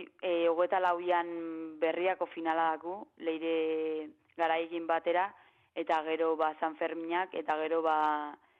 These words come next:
beti egoten dia, eh, udan bastante torneo eta jaialdi, orduan, ba, horreitara-, horreitarako prestaketan, eta, ba, batez be, ba, pelotiez gozaketan jarraiketara, eta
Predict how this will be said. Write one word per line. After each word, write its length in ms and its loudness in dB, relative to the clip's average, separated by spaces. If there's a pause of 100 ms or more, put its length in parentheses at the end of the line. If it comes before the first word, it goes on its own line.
(520)
beti 260 2
egoten 380 4
dia, 260 4 (320)
eh, 320 0
udan 840 -2
bastante 480 -2
torneo 640 -2
eta 320 -2
jaialdi, 580 0 (540)
orduan, 480 2
ba, 180 2
horreitara-, 920 0 (440)
horreitarako 680 0
prestaketan, 760 -2 (580)
eta, 300 0
ba, 240 4
batez 400 0
be, 180 2 (800)
ba, 280 -2
pelotiez 500 -2
gozaketan 640 -2
jarraiketara, 640 0
eta 240 0